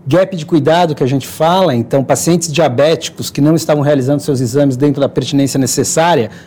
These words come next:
e a gente começa a ver complicação, milhares de pacientes. Então, como a gente acessar esses pacientes, garantir que eles façam seus exames, garantir que o cuidado continue sendo aplicado de uma forma correta, né? Então, foi uma evolução super rápida que nós tivemos, principalmente no contexto de digitalização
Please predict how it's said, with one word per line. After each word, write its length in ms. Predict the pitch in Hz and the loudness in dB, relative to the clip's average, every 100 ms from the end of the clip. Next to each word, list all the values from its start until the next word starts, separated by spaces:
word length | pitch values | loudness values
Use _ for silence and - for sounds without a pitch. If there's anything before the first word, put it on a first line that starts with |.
| - | -8
e 20 | |
a 40 | 165 | -2
gente 180 | 151 - | -2 0
começa 400 | 156 151 156 147 | 2 2 2 0
a 40 | |
ver 100 | 147 | 0
complicação, 800 | 147 135 139 143 - 180 170 120 - - - | -2 -6 -4 -4 -2 0 0 -2 -10 -20 -2
milhares 600 | 175 180 165 156 131 113 | 2 4 4 4 0 -2
de 80 | 131 | -6
pacientes. 640 | - 123 - 104 92 - - - | -8 -8 -6 -8 -10 -14 -20 -2
Então, 160 | 196 | 0
como 240 | 190 240 240 | 2 2 2
a 20 | |
gente 220 | 214 214 | 2 0
acessar 480 | 190 185 - 185 185 | 0 0 0 2 2
esses 200 | - 165 | -2 -4
pacientes, 600 | 170 - 156 156 160 160 | -2 -2 0 0 -2 0
garantir 440 | 160 156 151 220 | 2 2 2 -2
que 120 | - | 0
eles 200 | 185 156 | 2 0
façam 320 | - 175 143 147 | 0 -2 0 -2
seus 220 | 156 139 | -2 -2
exames, 480 | 139 120 151 151 139 | -2 -2 -2 -2 0
garantir 540 | 156 151 - 196 196 - - | 2 2 2 0 0 -4 -6
que 80 | - | -2
o 20 | |
cuidado 640 | 196 226 160 170 185 196 190 | 2 4 4 4 4 2 0
continue 640 | 196 190 196 175 175 170 | 0 0 0 2 2 2
sendo 260 | - 151 151 | 0 -2 0
aplicado 400 | 160 151 143 139 | -2 0 0 2
de 80 | |
uma 160 | 143 143 | 0 0
forma 240 | - 147 | 0 -2
correta, 560 | 139 147 113 107 - 104 | 0 -2 -2 -4 -8 -10
né? 160 | 110 135 - | -10 -10 -6
Então, 280 | 143 123 180 | -4 0 0
foi 180 | - 220 | 2 2
uma 140 | 220 | 4
evolução 500 | 185 196 185 - 185 | 4 2 2 2 0
super 640 | 156 - - - 220 226 165 | 2 0 0 2 2 2 0
rápida 460 | 135 156 139 151 | 2 0 0 -2
que 100 | 139 | 0
nós 140 | 143 123 | -2 -2
tivemos, 400 | 123 135 160 - | 0 0 0 -2
principalmente 720 | - 208 202 196 160 143 - | -2 0 2 2 2 2 0
no 60 | 139 | -2
contexto 360 | 143 151 - | -2 -2 -4
de 280 | 135 120 139 | -6 -2 0
digitalização 1000 | 120 131 139 143 120 120 - - 180 208 | 0 -2 0 0 0 -2 -2 0 0 -2